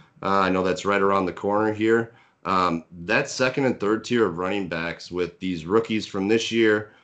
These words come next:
um, Miles Sanders, Nick Chubb, Josh Jacobs, Derrick Henry, some of the guys from previous years, Joe Mixon, Aaron Jones.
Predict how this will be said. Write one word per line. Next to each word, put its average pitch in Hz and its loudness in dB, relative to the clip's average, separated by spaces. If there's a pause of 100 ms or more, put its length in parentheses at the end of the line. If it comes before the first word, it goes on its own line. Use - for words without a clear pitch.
(200)
um, 80 0
Miles 90 0
Sanders, 104 -2
Nick - -4
Chubb, 98 0
Josh 82 -2
Jacobs, 104 -4
Derrick 85 -4
Henry, 92 0
some 90 -6
of 87 -4
the 87 -2
guys 87 0
from 80 -8
previous 104 -2
years, 95 0
Joe 80 -2
Mixon, 92 -2
Aaron 82 0
Jones. 107 2